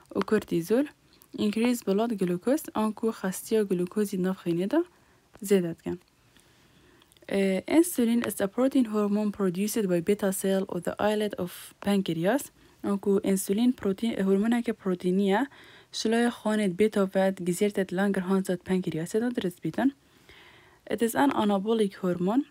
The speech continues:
آنکو اوه هورمونه که درست گره. چند که تن کربوهیدراتی درست کردن و تو پارزیدن. ات ناف شانت لشیده حتی که ام پید بید بینه، دا کو پاشین که بکار بینین. اه، انسولين چت کتن؟ انسولین stimulate the uptake of the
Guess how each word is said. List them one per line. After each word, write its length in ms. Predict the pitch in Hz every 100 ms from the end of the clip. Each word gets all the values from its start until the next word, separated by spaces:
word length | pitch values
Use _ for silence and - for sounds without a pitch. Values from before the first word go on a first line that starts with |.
| _ -
آنکو 220 | - 214 220
اوه 220 | 208 262 269 226
هورمونه 460 | 208 208 247 240
که 280 | 220 226 226 - 185
درست 360 | 185 196 -
گره. 280 | 196 180 165
چند 200 | - 277
که 140 | - 247
تن 180 | 220 220
کربوهیدراتی 580 | 220 202 196 226 233
درست 340 | 185 240 262 -
کردن 240 | 247 240
و 140 | - 190
تو 80 | -
پارزیدن. 580 | - 262 277 262 254 311 - _ - - - - - -
ات 180 | 220 208
ناف 400 | 240 262 - 202
شانت 400 | - 247 277 269
لشیده 400 | 269 262 262 262
حتی 380 | - - 240 214 208
که 120 | -
ام 140 | 208
پید 200 | 226 240
بید 180 | 240 226
بینه، 340 | 233 233 247 254 _ _ 202
دا 120 | 202
کو 220 | 196 214
پاشین 400 | 208 196 190 196
که 100 | 226
بکار 280 | 233 - 170
بینین. 300 | 170 190 285 - - - - - - - -
اه، 280 | - 208 208 -
انسولين 460 | 226 - 262 339 349
چت 180 | 302 -
کتن؟ 420 | 185 196 226 269 -
انسولین 420 | 220 - 254 302
stimulate 560 | - 240 220 233 247
the 60 | -
uptake 320 | 262 - 233 214
of 100 |
the 80 | 190